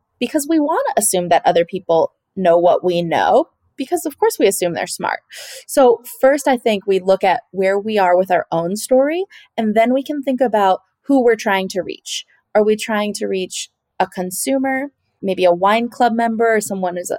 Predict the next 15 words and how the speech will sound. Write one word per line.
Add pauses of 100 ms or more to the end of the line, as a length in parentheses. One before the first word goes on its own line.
slightly
elevated
consumer,
or
is
it (320)
a
trade
partner
or
a
sommelier? (420)
And
we're
gonna